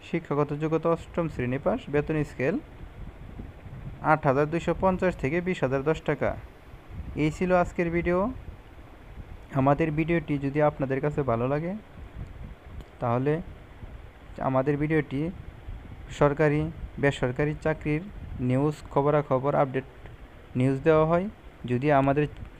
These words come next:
ভিডিওটি আপনাদের ভালো লাগে, আমাদের চ্যানেলটি সাবস্ক্রাইব করে দিবেন,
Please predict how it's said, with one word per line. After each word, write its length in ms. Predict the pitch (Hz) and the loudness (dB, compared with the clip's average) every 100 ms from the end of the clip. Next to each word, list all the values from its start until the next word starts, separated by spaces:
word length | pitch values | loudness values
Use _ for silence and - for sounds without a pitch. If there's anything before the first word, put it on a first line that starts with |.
| 127 | -2
ভিডিওটি 320 | 135 151 143 | 2 4 6
আপনাদের 320 | 127 127 139 131 | 6 4 2 4
ভালো 220 | 120 120 | 4 4
লাগে, 240 | 139 147 175 - - - | 2 2 0 -4 -16 -4
আমাদের 300 | 127 123 139 | 0 2 2
চ্যানেলটি 460 | 135 123 123 127 160 180 - | 2 0 0 0 -2 -4 2
সাবস্ক্রাইব 400 | 139 - - 113 | 2 2 -2 0
করে 160 | 156 151 | 2 2
দিবেন, 260 | 156 175 | 2 0